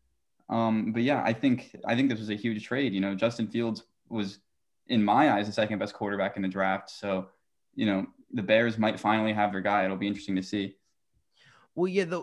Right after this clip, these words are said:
Speaker 2: the, the, the bad part about this trade for the Giants is that the downside is so bad.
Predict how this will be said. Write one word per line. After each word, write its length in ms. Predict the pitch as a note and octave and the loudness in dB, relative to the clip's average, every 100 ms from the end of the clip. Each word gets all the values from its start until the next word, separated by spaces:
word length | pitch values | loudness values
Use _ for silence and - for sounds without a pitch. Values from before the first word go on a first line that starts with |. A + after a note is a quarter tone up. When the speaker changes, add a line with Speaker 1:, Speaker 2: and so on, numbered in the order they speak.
| E3+ | -4
Speaker 2:
the, 100 | F3+ | -6
the, 420 | C#3+ D#3 D#3+ D3 E3+ | -6 -12 -10 -10 -8
the 80 | |
bad 540 | E3 - - G3 C4 G3+ | -8 -4 4 6 6 6
part 140 | A3 | 2
about 100 | G3 | 2
this 100 | F#3 | 0
trade 100 | G3 | -2
for 60 | E3 | -4
the 80 | C#3+ | -6
Giants 480 | E3 E3 D#3 C#3+ | -4 -4 -4 -8
is 80 | C3 | -8
that 120 | E3+ D3+ | -6 -6
the 60 | |
downside 840 | C3 - E3 G3+ A3 - D#3+ C3+ B2+ | -10 -2 2 4 4 2 2 2 0
is 140 | A#2+ | -6
so 400 | - - C#3 B2 | -6 -4 -4 -4
bad. 400 | A2 G#2+ F2+ | -6 -8 -10